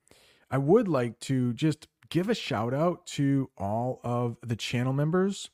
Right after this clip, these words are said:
And I am going to scroll through. That might be a new English phrasal verb. Scroll through. But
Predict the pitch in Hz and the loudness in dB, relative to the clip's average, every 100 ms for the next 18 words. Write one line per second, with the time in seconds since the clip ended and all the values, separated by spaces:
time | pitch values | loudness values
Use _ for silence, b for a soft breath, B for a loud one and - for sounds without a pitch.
0 | _ b b b b b b b 120 120 | _ b b b b b b b 0 0
1 | - 127 139 143 135 139 139 127 - 127 | 0 0 0 0 0 0 0 -2 0 2
2 | 123 107 _ _ _ - - - - - | 2 -2 _ _ _ -14 -10 -10 -12 -6
3 | 117 117 127 143 151 147 _ _ - - | 0 2 2 2 2 -2 _ _ -12 -8
4 | 113 117 123 202 247 _ _ _ _ _ | -2 0 2 0 -4 _ _ _ _ _
5 | _ _ _ - 120 87 120 113 - 123 | _ _ _ -8 -6 -2 -4 -4 -4 -2
6 | 123 - 113 113 113 120 123 123 - 123 | -2 -2 -2 -2 0 0 0 -2 -4 -4
7 | 120 110 - 107 117 139 151 165 185 170 | -2 -4 -6 -4 -2 -4 -2 -2 -2 -6
8 | _ _ _ _ - - - 127 127 127 | _ _ _ _ -14 -12 -4 0 2 0
9 | - 131 135 151 165 160 b b b 131 | -2 0 2 4 2 -2 b b b -2
10 | 127 - | -2 -4